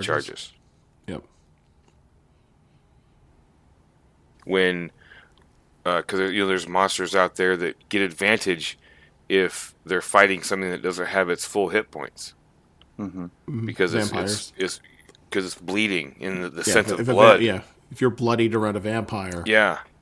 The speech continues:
Speaker 2: you become
Speaker 1: Um,
Speaker 2: a target or whatever.
Speaker 1: And that's something, uh, to kinda tie it back with the intro,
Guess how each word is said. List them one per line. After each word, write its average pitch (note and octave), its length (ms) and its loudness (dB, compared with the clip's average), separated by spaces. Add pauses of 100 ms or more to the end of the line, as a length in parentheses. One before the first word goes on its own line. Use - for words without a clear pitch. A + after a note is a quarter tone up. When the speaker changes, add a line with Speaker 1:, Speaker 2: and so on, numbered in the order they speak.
(240)
Speaker 2:
you A#2 100 0
become G2 220 0
Speaker 1:
Um, E2+ 60 0
Speaker 2:
a E2+ 40 -6
target G#2+ 560 0
or F#2+ 380 -6
whatever. G2+ 460 -6 (320)
Speaker 1:
And A2 120 4
that's A2+ 140 6
something, G#2+ 560 2
uh, F#2 300 2 (1400)
to G2+ 140 0
kinda F#2+ 260 4
tie F#2+ 260 6
it - 140 6
back F2+ 280 4
with F2 220 -4
the E2+ 140 -2
intro, E2+ 480 0